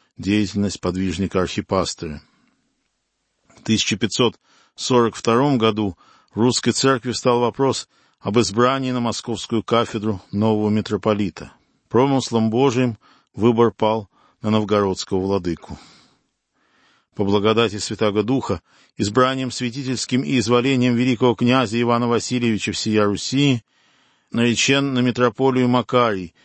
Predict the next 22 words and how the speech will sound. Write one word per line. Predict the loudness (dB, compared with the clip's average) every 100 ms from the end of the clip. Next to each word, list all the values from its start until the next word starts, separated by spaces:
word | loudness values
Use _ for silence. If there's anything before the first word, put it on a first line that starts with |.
| _
архиепископом | -6 -4 -2 0 0 0 0 0 0 -2 -8 _
Великого | 0 2 2 2 2
Новограда | 2 0 0 0 0 0 -4
и | -8
Пскова, | -10 -4 0 0 -2 -6 _ _ -2
марта | 0 0 -2 -10
шестнадцатого | -10 -8 -2 -2 -2 -4 -2 -2
в | -2
четверток, | -8 -2 -4 0 0 0 -8 _ _ -14
четвёртой | -8 0 0 2 0
недели | 2 2 0 0
Святаго | 0 -2 0 0 0
Поста, | -2 -4 0 -2 -2 -6 _ _ _ _ _ _
взведен | -2 0 4 2 2
на | -2
двор | -2 0 2
митрополич, | 0 -4 -4 0 0 -2 -6 -14 _
а | -14 -6
поставлен | -4 -2 0 0 0 -4 -6 _ _ -2
на |
высокий | -2 2 2 2 -2
престол | -2 -4 0 0 2